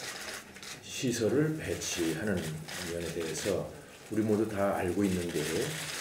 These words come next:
결국은, 어, 중국의, 예, 홍보 논리에,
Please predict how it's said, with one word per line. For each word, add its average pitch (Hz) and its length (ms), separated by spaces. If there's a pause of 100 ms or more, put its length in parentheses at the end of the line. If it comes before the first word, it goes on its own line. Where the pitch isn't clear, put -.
(340)
결국은, 110 460
어, 87 220
중국의, 117 960 (640)
예, 82 100 (220)
홍보 127 380
논리에, 101 600